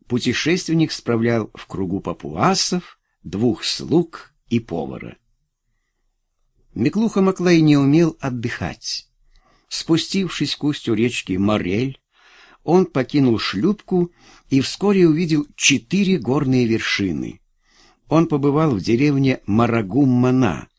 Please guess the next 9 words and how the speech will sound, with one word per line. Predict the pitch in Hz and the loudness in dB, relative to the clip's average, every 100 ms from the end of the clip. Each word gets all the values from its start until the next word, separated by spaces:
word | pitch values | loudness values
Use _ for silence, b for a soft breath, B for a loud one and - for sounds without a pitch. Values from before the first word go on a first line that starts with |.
| _ - - | _ -18 -8
селе | - 117 113 143 | 0 2 2 0
Рай, | 131 131 107 71 52 b b b _ | 0 0 -2 -2 -10 b b b _
и, | 131 | 2
наконец, | 127 127 139 196 190 - | 4 4 2 2 0 -2
пришёл | 110 113 135 117 | -2 -2 -2 -2
к | 73 | 0
берегу | 139 143 117 107 | 0 0 0 0
реки | 107 - 123 120 - _ - | 0 0 0 0 -4 _ -8
Гобенсу. | 78 123 113 120 85 - - 58 | -2 2 4 2 0 -6 -10 -12